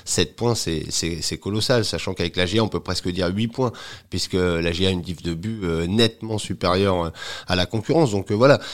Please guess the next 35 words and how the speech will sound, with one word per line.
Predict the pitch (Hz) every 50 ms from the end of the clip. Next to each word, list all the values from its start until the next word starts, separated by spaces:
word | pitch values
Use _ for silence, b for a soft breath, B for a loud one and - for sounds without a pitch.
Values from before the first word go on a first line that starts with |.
| B B B
sur | - - 117 110
le | 107 101
plan | - - 120 117
comptable, | - 113 110 98 - 127 123 123
c'est, | - - - 98 92 92
euh, | 90 87 87 87 -
c'est | - - 95 - -
assez | 107 110 - - 113
incroyable, | 110 104 92 - - 98 101 107 110 104 95 92 90
euh, | 87 87 87 87 85 82 82 82 82 80 76
à | 92
mi-février | 101 101 98 - - 98 85 90 92 95 117 131 123
d'être, | 107 92 90 - 98
euh, | 85 85 82 82 82
d'être | 78 85 87 - -
en | 90 87 85 82 80
cette | - - 92 - -
posture-là. | - 95 - - 131 127 160 151 120
Maintenant, | 90 82 78 - 120 104
faut | - 95
pas | 82 - 87
s'enflammer. | 90 - 90 80 - 90 87 113 160 175 160 B B B B B B
C'est, | - - - 101 95 92 87
euh, | 87 87 82 78 - -
c'est | - - - 127
un | 113
tournant | 113 - 120 117 113 113
décisif | 110 110 101 - 123 127 156 175 170 180
à | 196
condition | - - 113 107 98 101 - - 135 120
que | - 107
la | 110
J | 104 95 95 98 117
A, | 131 131
euh, | 120 98 95 98 98 98 98 98 95 98 98 95 90 90 90 85 87 90